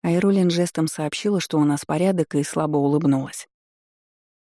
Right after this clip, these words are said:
«Пресветлая, поверить не могу, что мы это сделали». Облегченно выдохнув, я отстегнула ремни безопасности.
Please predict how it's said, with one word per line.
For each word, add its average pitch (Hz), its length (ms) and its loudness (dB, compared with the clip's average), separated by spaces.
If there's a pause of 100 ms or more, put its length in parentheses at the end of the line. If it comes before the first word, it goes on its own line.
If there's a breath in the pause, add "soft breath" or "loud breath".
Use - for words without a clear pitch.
(240)
«Пресветлая, 156 880 0
поверить 156 480 0
не 147 60 4
могу, 147 280 4
что - 180 -2
мы 151 160 6
это 151 160 2
сделали». 147 520 -4 (440)
Облегченно 196 680 2
выдохнув, 160 520 0
я 160 180 0
отстегнула 160 540 0
ремни 143 300 4
безопасности. 143 880 -4